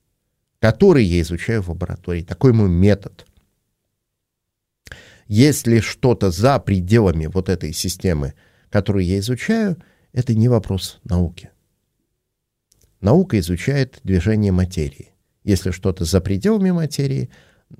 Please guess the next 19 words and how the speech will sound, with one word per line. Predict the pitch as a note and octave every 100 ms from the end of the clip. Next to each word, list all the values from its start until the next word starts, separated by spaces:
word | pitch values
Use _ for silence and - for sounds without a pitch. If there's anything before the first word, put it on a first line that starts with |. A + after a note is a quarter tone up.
| _ G#1 _
это | - -
не | G2 A2+
вопрос | A2+ - F#2
к | -
науке. | E2 E2 D2+ - - _ _ _ _ _ _ _ _ _
Поэтому | - A#2 A#2+ B2
тут | A2+ A2
нужно | D#3 B2+
просто, | G#2+ B2 A2+ A#2+ A#2 - _ _ _
а, | - G#2 G2 G2
разграничивать, | A#2 A2+ A#2 B2 C3+ D#3 C3 C#3 A#2+ A2 - - -
а, | G#1+ G1+ - - E2+
две, | F#2 F2 F2 B2 C3 B2 A#2 - _ _ _ _ - -
а, | F2+ F2+ F2+ E2 F2+ F2+ F2+ E2+ - - - - G1+ _ _ _
два | G#2 G#2+ D3
вида | B2 A#2 A2+
натурализма. | G#2 G#2 G#2 G#2 D#2 - - _ _ _ _ _ _ -
Методологический | A#2+ - A#2+ B2+ D3 E3+ G#3 C#3+ C#3 A2+
натурализм. | G2 F2 F2+ D#2+ C#2+ F2 -